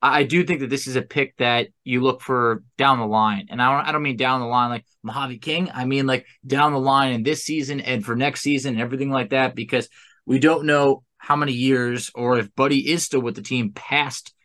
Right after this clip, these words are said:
this year. If you lose a shooter like Buddy Hield, it,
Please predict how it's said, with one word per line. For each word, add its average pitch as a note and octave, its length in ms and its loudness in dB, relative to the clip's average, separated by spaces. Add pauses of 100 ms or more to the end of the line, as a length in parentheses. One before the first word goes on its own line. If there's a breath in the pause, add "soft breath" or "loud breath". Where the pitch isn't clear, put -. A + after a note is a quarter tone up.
(180)
this C3 240 2
year. C3 200 2
If G2 120 -8
you E3 140 -2
lose D#3 260 0
a C3+ 60 2
shooter D#3 380 -2
like C3 260 0
Buddy C3+ 260 0
Hield, D3 400 0 (260 soft breath)
it, - 220 -4